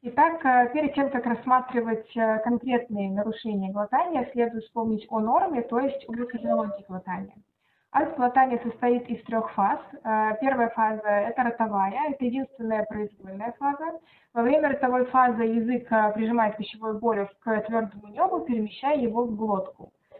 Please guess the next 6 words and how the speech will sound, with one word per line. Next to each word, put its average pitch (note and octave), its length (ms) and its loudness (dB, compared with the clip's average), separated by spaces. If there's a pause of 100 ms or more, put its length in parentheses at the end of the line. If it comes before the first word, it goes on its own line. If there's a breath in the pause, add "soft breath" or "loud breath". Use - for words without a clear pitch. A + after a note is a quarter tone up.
(100)
Далее C4 380 -4
следует A#3+ 340 0
глоточная A3 680 0
фаза. C#4 400 0 (240 loud breath)
Пищевой B3 360 0
болюс C4+ 300 -4